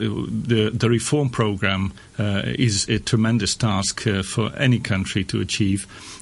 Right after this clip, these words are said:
and, uh, for Greece, uh, particularly now, of course, given the, the very acute, uh,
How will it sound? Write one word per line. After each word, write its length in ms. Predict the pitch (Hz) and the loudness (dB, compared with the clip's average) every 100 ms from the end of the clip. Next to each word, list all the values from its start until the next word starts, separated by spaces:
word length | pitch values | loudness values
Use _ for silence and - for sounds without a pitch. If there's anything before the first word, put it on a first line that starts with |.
| - | -2
and, 280 | 104 104 - - | 0 0 -2 0
uh, 280 | 104 104 107 | 0 0 -2
for 200 | - 101 | -2 0
Greece, 460 | 104 104 104 - | 2 2 2 0
uh, 200 | 107 98 | 0 0
particularly 600 | - - 95 110 101 104 | 0 0 0 0 0 2
now, 260 | 110 123 110 | 4 4 4
of 140 | 98 | 0
course, 280 | - 107 104 | -2 -2 0
given 300 | - 107 101 | 0 0 0
the, 200 | 92 95 - - - - | 0 -2 -6 -16 -18 -2
the 80 | 110 | 0
very 440 | - 104 101 104 - | 2 2 2 0 -2
acute, 600 | 98 - 123 110 - - | -4 2 2 2 -2 -2
uh, 260 | 107 98 | 0 0